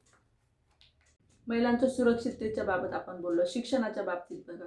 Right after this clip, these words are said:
लग्न झाल्यानंतर बऱ्याचशा महिलांचं असं असतं की लग्न झालंय आता मी घरीच बसणार, आता माझं करिअर संपलं किंवा मूल झालं आता मी काही करू शकत नाही, आता मला मुलंच सांभाळायचं आहे. तर असं काही नाही, तर तुम्हाला, अ, लग्नानंतर देखील करिअर करता येतं. वायसीएम सारखे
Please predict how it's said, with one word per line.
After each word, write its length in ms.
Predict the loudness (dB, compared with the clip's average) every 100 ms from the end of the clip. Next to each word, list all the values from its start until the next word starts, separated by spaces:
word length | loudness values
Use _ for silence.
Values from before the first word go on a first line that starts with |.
| -18 _ _
लग्न 260 | 0 6 8
झाल्यानंतर 640 | 8 4 2 0 0 -2
बऱ्याचशा 360 | 0 -2 -2 -4
महिलांचं 500 | -4 -2 -2 -2 -4
असं 220 | -4 -6
असतं 260 | -8 -10 -12
की 320 | -4 -2 0
लग्न 240 | 0 0
झालंय 300 | 0 -2 -2
आता 240 | -2 -6 -8
मी 160 | -6
घरीच 300 | -6 -6 -6
बसणार, 320 | -8 -10 -10
आता 280 | -8 -8 -8
माझं 400 | -8 -8 -6 -8
करिअर 340 | -6 0 0 -2
संपलं 500 | -8 -10 -8 -8 -8 -12 _ _
किंवा 180 | -6 -4
मूल 180 | -2 -2
झालं 260 | 2 2
आता 200 | 2 0
मी 120 | -4 -4
काही 180 | -4
करू 240 | -4 -4 -6 -8
शकत 320 | -12 -12 -12
नाही, 140 | -10
आता 200 | -10 -10
मला 300 | -8 -6 -4
मुलंच 380 | -4 -4 -4 -6
सांभाळायचं 480 | -6 -4 -4 -6 -6
आहे. 500 | -6 -6 -6 -8 -2 6
तर 160 | 8 8
असं 220 | 4 2
काही 240 | 4 6
नाही, 280 | 6 2 -2
तर 200 | -4 0
तुम्हाला, 340 | 4 4 4 2
अ, 580 | 0 -4 -8 -8 -6
लग्नानंतर 760 | -2 0 0 0 0 0 -2 -2
देखील 320 | -2 -2 -4
करिअर 340 | -2 0 2
करता 380 | 0 -4 -4 -2
येतं. 220 | -2 -2
वायसीएम 400 | -2 -2 -4 -6
सारखे 480 | -6 -6 -6 -8 -10